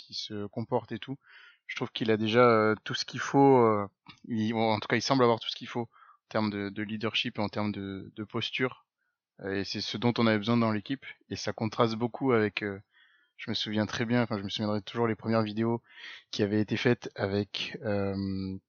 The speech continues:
Darnold à son arrivée, où, euh, on avait l'impression qu'on venait de recruter un caillou. Donc, euh, là, ça fait plaisir d'avoir un peu de personnalité, euh, euh, dans le, dans le rôle de Q B. Ouais, en tout cas, pour l'instant, c'est tout ce qu'on peut juger et je suis plutôt satisfait.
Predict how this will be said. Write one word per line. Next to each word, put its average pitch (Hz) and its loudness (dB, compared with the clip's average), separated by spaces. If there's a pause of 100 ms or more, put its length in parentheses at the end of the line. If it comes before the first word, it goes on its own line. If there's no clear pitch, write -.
(260)
Darnold 120 6
à - -8
son 113 0
arrivée, 113 2 (300)
où, 110 -4
euh, 104 0
on 104 0
avait 104 0
l'impression 107 -2
qu'on 98 -8
venait 104 -4
de 107 -4
recruter - -8
un 107 -2
caillou. 107 -4 (720)
Donc, 104 -4
euh, 98 -14 (160)
là, 110 2
ça - 2
fait - -2
plaisir 117 4
d'avoir 110 6
un 110 4
peu 120 -2
de 104 -6
personnalité, 120 2
euh, 101 -2 (800)
euh, 101 -2
dans 107 -4
le, 98 -4
dans 101 -4
le 101 -2
rôle 107 -2
de 107 -2
Q - -14
B. 110 -4
Ouais, 110 2
en 117 4
tout - -10
cas, 131 8 (100)
pour - 2
l'instant, 120 2
c'est 117 -2
tout - -8
ce - -4
qu'on 117 -2
peut 117 -6
juger 110 0
et 98 -6
je 95 -8
suis - -8
plutôt - -8
satisfait. - -8